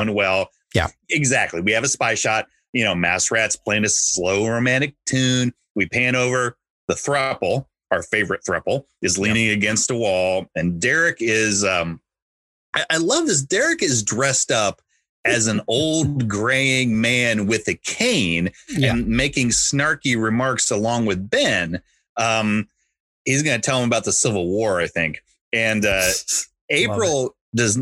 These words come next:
Speaker 1: does not seem amused at any of this. And instead, she's looking over at an old couple who's clearly in love, and they're doting on each other. And, and she walks over and tells them that they're adorable.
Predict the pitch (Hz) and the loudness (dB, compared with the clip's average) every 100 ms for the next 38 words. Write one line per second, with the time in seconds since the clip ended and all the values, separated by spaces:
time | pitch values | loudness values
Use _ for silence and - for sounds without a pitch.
0 | - 117 113 127 131 95 - 123 107 107 | -2 0 2 2 0 0 0 0 2 2
1 | 117 110 101 90 90 90 85 78 - - | 2 2 0 0 0 0 0 0 -4 -2
2 | - 98 107 107 - 151 147 143 123 - | -2 0 0 0 0 0 0 0 0 0
3 | 123 123 113 107 104 117 110 98 95 98 | 0 2 0 0 0 0 0 0 0 0
4 | 101 87 87 92 90 85 98 107 101 87 | 0 0 0 0 0 0 -2 -2 -2 -2
5 | 87 90 101 _ _ _ - 101 - - | -2 -2 -4 _ _ _ -4 -2 -2 -2
6 | 87 85 90 110 120 107 104 101 110 131 | -2 0 0 0 0 0 2 2 0 0
7 | 92 82 78 90 95 98 101 98 98 98 | -2 -2 -4 -2 0 0 0 0 0 0
8 | - 87 85 90 135 147 80 80 80 - | 0 0 0 -2 0 0 -2 -2 -4 -2
9 | 85 82 - 117 120 110 - 117 113 123 | -4 -2 0 0 0 0 0 0 0 0
10 | 117 110 - 110 117 110 123 123 123 117 | 0 0 0 0 0 0 0 0 0 -2
11 | 110 - 123 127 113 104 165 101 82 - | -2 0 0 0 0 0 0 -2 -4 -8
12 | - | -10